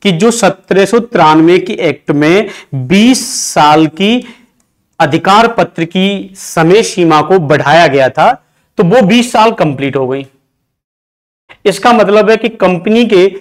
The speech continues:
व्यापार करने का अधिकार जो था वो कंप्लीट हो गया। तो कहीं ना कहीं इस एक्ट में सबसे पहली जो बात की गई होगी, वो सबसे पहली बात यही होगी कि कंपनी के जो अधिकार पत्र था, उस अधिकार पत्र की जो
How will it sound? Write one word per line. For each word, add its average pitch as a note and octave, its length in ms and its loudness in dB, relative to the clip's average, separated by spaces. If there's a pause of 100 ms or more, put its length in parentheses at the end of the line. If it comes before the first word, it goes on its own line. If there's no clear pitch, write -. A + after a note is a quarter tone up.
(160)
व्यापार D#3+ 440 2
करने F#3 320 2
का - 120 0
अधिकार E3+ 520 2
जो F3+ 140 2
था F#3+ 100 2
वो G#3 140 2 (180)
कंप्लीट F#3+ 400 0
हो E3+ 120 2
गया। G3+ 220 0 (640)
तो E3 40 -2
कहीं E3+ 280 2
ना A#3 80 2
कहीं A#3 300 2 (260)
इस A3+ 180 0
एक्ट G#3 240 0
में A3+ 180 2
सबसे - 360 0
पहली F3 400 2
जो A#3 160 2
बात E3+ 340 2
की G3 120 0
गई F3 160 2
होगी, E3 280 2 (300)
वो E3+ 80 0
सबसे G3 320 -2
पहली F#3+ 280 2
बात G#3+ 240 2
यही F#3+ 220 2
होगी G3 320 2 (300)
कि F#3+ 100 -2
कंपनी F#3+ 520 0
के B3 160 0
जो A#3+ 220 2
अधिकार F#3+ 600 0
पत्र F#3 240 -2
था, F3 340 2 (240)
उस G#3+ 180 0
अधिकार F3 440 2
पत्र E3+ 320 -2
की F#3+ 240 0 (280)
जो G#3 220 -4